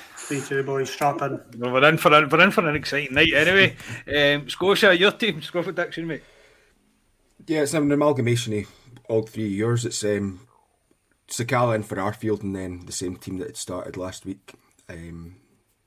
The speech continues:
Speaker 3: yeah, a, a bit like Ryan there in terms of at the moment, without having any further information on Balogun's situation, I think he just keeps with Bassey and Barisic, even if there's the, the slightest doubt about it. And then Sakala offers you that out ball that I think we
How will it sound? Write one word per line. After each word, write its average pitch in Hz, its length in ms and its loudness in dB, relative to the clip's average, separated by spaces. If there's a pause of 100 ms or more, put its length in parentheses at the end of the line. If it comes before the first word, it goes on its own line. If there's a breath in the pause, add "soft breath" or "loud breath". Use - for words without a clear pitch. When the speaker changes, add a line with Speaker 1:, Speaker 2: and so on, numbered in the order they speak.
(580)
Speaker 3:
yeah, 87 260 -10
a, 90 120 -8
a 101 160 -6
bit 101 200 -4
like 98 180 -10
Ryan 92 320 -6
there 92 140 -8
in 90 100 -14
terms 90 380 -14
of 87 440 -16 (1160)
at 117 80 -8
the 110 80 -8
moment, 101 300 -4
without 110 260 0
having 98 260 -6
any 98 140 -8
further 95 360 -12 (200)
information 98 540 -12
on 92 140 -10
Balogun's 90 440 -12
situation, 92 640 -10
I - 420 -20
think 82 120 -12
he - 60 -8
just - 180 -12
keeps - 260 -12
with 82 100 -10
Bassey 92 320 -10
and 85 100 -12
Barisic, 90 380 -12
even 98 180 -10
if 82 100 -18
there's 82 160 -14
the, 85 200 -18
the - 100 -16
slightest - 460 -12
doubt 139 180 -8
about 101 300 -10
it. 92 140 -10 (400 soft breath)
And 95 100 -8
then 92 100 -8
Sakala 90 480 -10
offers 85 260 -10
you 92 80 -10
that 87 180 -14
out 90 200 -8
ball 95 360 -8
that - 120 -16
I - 20 -14
think - 280 -12
we 87 60 -14